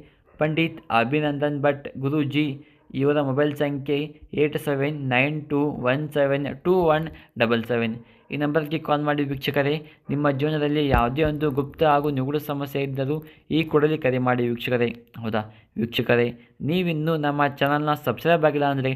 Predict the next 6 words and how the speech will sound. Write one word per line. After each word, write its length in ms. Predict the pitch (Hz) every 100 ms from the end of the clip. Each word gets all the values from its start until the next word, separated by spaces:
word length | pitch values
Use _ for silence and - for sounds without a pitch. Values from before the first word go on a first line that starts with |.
| 131 - -
ಹೋಗಿ 520 | 151 156 156 131 127
ದಯವಿಟ್ಟು 520 | 131 151 170 160 160
ನಮ್ಮ 200 | 156 147
ಚಾನಲ್ನ 420 | 143 147 147 151 143 156 - _ - -
ಸಬ್ಸ್ಕ್ರೈಬ್ 340 | 117 - 151
ಮಾಡ್ಕೊಳ್ಳಿ 400 | 147 147 147 151